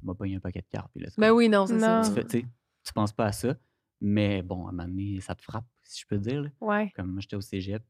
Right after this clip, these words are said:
Speaker 1: puis j'ai eu l'impression de recevoir comme un coup de marteau direct dans le front.
Speaker 2: Hein ?
Speaker 1: Puis là, j'étais au cégep, puis j'étais comme, « Qu'est-ce qui vient de se passer ? » Puis là, ben, j-,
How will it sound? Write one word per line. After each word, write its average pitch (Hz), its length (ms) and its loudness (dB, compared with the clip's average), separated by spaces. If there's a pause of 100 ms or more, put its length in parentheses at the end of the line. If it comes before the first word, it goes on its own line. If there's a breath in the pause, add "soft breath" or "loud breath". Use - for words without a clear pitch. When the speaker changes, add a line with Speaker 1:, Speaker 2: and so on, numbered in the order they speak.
Speaker 1:
puis - 140 -10
j'ai 95 140 -6
eu - 20 0
l'impression 95 360 -4
de 107 60 -2
recevoir 104 340 0
comme 127 180 2
un 110 120 0
coup - 160 -8
de 110 60 2
marteau 104 440 -4
direct 104 260 -2
dans 98 120 0
le 92 60 0
front. 147 360 -6 (420)
Speaker 2:
Hein ? 349 200 6 (140)
Speaker 1:
Puis - 80 -4
là, 104 60 0
j'étais 107 160 -2
au 101 40 0
cégep, 107 260 -4
puis - 100 -20
j'étais 92 180 -10
comme, « 101 100 -12 (1080)
Qu'est-ce 185 200 -18
qui - 100 -14
vient 101 120 -4
de 92 100 -4
se 98 100 -12
passer ? » - 460 -12
Puis 123 80 -8
là, 123 60 0
ben, 98 160 -2
j-, - 120 -12